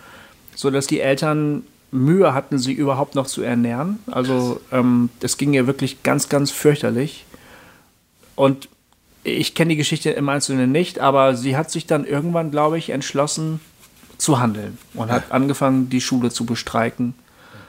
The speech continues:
Speaker 1: um irgendetwas zu tun. Und dadurch, dass sie irgendetwas tun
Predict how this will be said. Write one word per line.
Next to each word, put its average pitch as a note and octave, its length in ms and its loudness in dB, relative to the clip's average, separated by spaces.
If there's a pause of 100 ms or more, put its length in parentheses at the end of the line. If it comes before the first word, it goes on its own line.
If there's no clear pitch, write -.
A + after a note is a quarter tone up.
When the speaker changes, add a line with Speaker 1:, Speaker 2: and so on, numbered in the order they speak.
(640)
Speaker 1:
um D3 200 2
irgendetwas E3+ 520 0
zu E3 140 -4
tun. D#3+ 320 0
Und C3+ 320 -2 (1300)
dadurch, F3+ 340 4
dass F3 200 0
sie F3+ 120 -6
irgendetwas D#3+ 520 -2
tun D#3+ 300 0